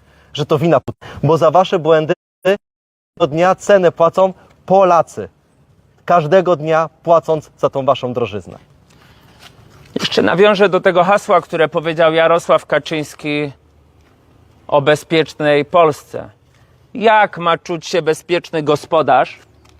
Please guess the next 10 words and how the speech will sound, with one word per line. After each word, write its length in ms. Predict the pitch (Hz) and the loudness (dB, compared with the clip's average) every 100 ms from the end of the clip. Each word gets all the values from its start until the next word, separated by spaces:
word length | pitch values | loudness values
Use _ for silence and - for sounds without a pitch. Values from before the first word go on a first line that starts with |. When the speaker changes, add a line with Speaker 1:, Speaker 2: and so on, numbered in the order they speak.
| _ _ _ | _ _ _
Speaker 2:
który 380 | - - 175 175 | -10 0 2 2
tutaj 360 | 185 175 165 151 | 2 0 0 -2
stoi, 520 | - 156 151 185 208 _ _ _ _ _ _ - - | -2 0 0 -4 -8 _ _ _ _ _ _ -4 -4
że 120 | 156 196 _ - 190 _ _ _ _ _ _ _ _ _ _ _ _ _ - | -2 -6 _ -6 -6 _ _ _ _ _ _ _ _ _ _ _ _ _ -8
gospodarza, 240 | 127 160 | -6 -4
który 280 | 175 190 190 | -4 -2 -2
mówi, 260 | 196 185 185 | 0 0 0
że 220 | 202 202 - - _ 196 | 0 -2 -8 -20 _ -2
inwestował 1300 | 196 _ _ 190 175 _ _ _ _ _ - 190 | -2 _ _ -4 -4 _ _ _ _ _ 0 2
rozważnie, 640 | 160 139 156 147 143 151 | 2 -2 -2 -2 -4 -10